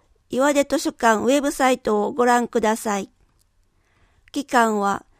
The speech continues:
十一月三日月曜祝日から、令和八年三月二十五日水曜日まで。対象は、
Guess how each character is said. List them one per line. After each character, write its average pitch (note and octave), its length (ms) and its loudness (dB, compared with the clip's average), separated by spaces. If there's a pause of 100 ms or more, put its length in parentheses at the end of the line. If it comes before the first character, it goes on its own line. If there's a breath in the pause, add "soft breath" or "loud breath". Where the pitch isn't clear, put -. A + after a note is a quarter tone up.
(280)
十 D4+ 200 -2
一 D4 180 -4
月 C#4 320 -2
三 A#3 200 -4
日 - 340 -4
月 A3+ 360 -4
曜 A#3+ 260 0
祝 A#3+ 280 -8
日 B3+ 240 -8
か A3 200 -4
ら、 G3+ 260 -4 (720)
令 C#4 240 2
和 B3+ 100 2
八 A#3+ 320 -4
年 G#3 340 -2 (220)
三 D4 320 -2
月 A3 320 -4
二 B3 140 0
十 A3 200 -2
五 A3+ 160 -2
日 G#3+ 640 -6
水 C#4 340 -2
曜 C#4+ 160 4
日 G#3 140 0
ま F#3+ 160 -4
で。 - 240 -12 (1300)
対 C#4+ 240 -2
象 C4+ 320 -2
は、 B3 280 -2